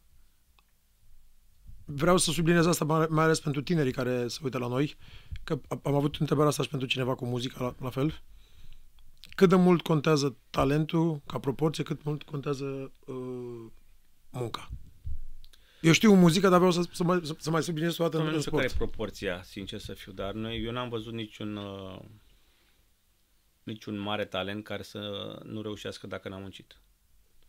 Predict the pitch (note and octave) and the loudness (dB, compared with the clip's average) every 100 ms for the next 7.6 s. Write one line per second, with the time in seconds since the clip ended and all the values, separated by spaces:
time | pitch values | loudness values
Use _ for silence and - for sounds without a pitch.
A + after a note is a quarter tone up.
0 | _ _ _ _ _ _ - C3 A1 G1+ | _ _ _ _ _ _ -18 -12 -10 -10
1 | G1+ G1+ G1+ G1+ F#2 A#2 G#3 D3 A2+ A#2 | -12 -14 -16 -18 -20 -20 -16 -8 -6 -6
2 | - F2+ - - F#2+ F#2+ F#2 F#2 F#2 G2 | -10 -16 -18 -12 -10 -8 -8 -8 -8 -10
3 | F#2 E2 G2 F2 F#2 _ _ _ B3 B2+ | -10 -12 -16 -16 -20 _ _ _ -20 -12
4 | G#2 G2 G#2 G#2+ G2+ G2 G2+ G2+ F#2+ G2+ | -12 -12 -14 -12 -10 -10 -8 -10 -10 -12
5 | F#2+ - G2 F#2+ F#2 F#2+ F#2+ A2 G2 F#2+ | -12 -10 -10 -10 -10 -12 -14 -14 -12 -10
6 | G2 G2 A2 A#2 _ _ _ _ _ _ | -10 -10 -12 -14 _ _ _ _ _ _
7 | - C#3+ A2+ G#2+ G2+ G#2+ | -18 -14 -12 -14 -16 -18